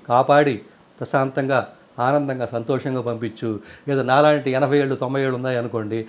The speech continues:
ఏమైనా అవకాశం ఉంటే చూసేది కూడా చెప్పచ్చు. ఇది just for fun అండి. నిజంగా అంత అదృష్టం కావాలి కదా. ఏ ఎనభై దాటిన తర్వాత అని చెప్పా. ఆ, శుభ్రంగా అన్నిటికంటే మరో ముఖ్యమైన విషయం చెప్తానండి.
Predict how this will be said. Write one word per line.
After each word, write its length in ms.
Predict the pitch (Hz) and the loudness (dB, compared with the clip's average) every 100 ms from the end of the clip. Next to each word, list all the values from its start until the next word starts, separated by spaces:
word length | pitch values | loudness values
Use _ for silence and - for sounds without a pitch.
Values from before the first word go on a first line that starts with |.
| - - | -12 -4
ఏమైనా 200 | 131 135 | -2 2
అవకాశం 400 | 135 143 151 - | 4 4 2 2
ఉంటే 180 | 143 139 147 | -2 -2 -2
చూసేది 320 | 127 - 151 | -2 0 -2
కూడా 180 | 104 - | 0 -4
చెప్పచ్చు. 580 | - - - - - - - - - - - - - - - - - - - - - - - - - - - - - 147 127 | -2 -6 -4 -4 -4 -8 -10 -14 -12 -16 -14 -16 -14 -14 -6 -6 -4 0 0 0 -6 -8 -8 -14 -16 -12 -10 -6 2 2 2
ఇది 220 | 135 120 | -2 4
just 140 | 135 - | 2 4
for 120 | 170 - | 0 2
fun 160 | 139 151 | 0 0
అండి. 320 | 135 151 269 - - - | 0 0 -2 -4 -18 -4
నిజంగా 300 | 139 175 175 | 0 2 4
అంత 160 | 160 151 | 4 6
అదృష్టం 420 | 139 151 160 165 | 4 4 -2 -2
కావాలి 320 | 151 143 143 | 4 6 6
కదా. 180 | 131 110 | 4 0
ఏ 160 | 113 165 | 2 2
ఎనభై 300 | 143 151 175 | 4 4 4
దాటిన 300 | 156 160 175 | 4 4 2
తర్వాత 280 | 175 170 160 | 0 0 0
అని 160 | 139 | -2
చెప్పా. 260 | 120 - 110 - - - | -4 -4 -8 -8 -16 0
ఆ, 100 | 214 | 2
శుభ్రంగా 500 | - 147 143 196 165 | 2 -2 2 2 4
అన్నిటికంటే 480 | 185 269 226 220 214 | 2 2 2 0 2
మరో 180 | 196 175 | 0 -2
ముఖ్యమైన 320 | 170 196 185 | -2 -2 -2
విషయం 260 | 156 160 | -2 -2
చెప్తానండి. 440 | 156 160 147 143 | -4 -2 -4 -2